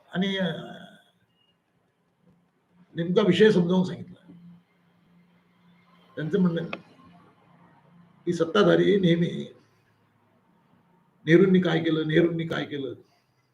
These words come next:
काँग्रेसने काय केलं, हे असे मुद्दे सत्ताधारी म्हणजे मोदी, अमित शहा वगैरे विचार-, विच-, विचारत असतात की यांनी काय केलं. त्यांनी नेम-,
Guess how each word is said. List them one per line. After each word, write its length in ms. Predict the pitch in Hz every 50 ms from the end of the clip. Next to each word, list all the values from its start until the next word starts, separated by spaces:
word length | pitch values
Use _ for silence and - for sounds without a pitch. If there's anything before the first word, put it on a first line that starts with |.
| _ _ _ _ _ -
काँग्रेसने 340 | 135 151 165 160 - 165 160
काय 200 | 160 147 151 156
केलं, 200 | - 151 143 143 - - -
हे 560 | - - _ - 175 185 180 - - - - - - - _ _ _ _ _ _ _ _ _ _ _ _ _ _ _ _ _ _ _ -
असे 140 | - 175 165
मुद्दे 500 | 165 160 160 160 185 165 139 151 165 -
सत्ताधारी 500 | 151 - - 160 165 156 147 147 170 160
म्हणजे 320 | 160 160 190 185 185 - 147
मोदी, 520 | 147 143 143 160 160 147 123 - - - _ _ _ _ _ 131
अमित 140 | 139 147 - -
शहा 160 | 139 127 135
वगैरे 240 | 139 139 143 156 170
विचार-, 340 | 170 160 180 185 185 185 -
विच-, 200 | 160 - - - _ _ _ _ _ _ _ _ _ _ _ _ _ _ _ _
विचारत 320 | 156 156 - 214 202 170 160
असतात 240 | 139 - - 123 -
की 300 | - 113 107 - 117 139
यांनी 200 | 156 180 196 180
काय 200 | 180 - - -
केलं. 340 | - - - - - - - _ _ - - _ _ _ _ _ _ _ _ _ _ _ _ _ _ _ _ _ _ _ _ _ _ _ _ _ _ _ _ _
त्यांनी 180 | - 160 180 190
नेम-, 340 | 185 180 180 180 180 180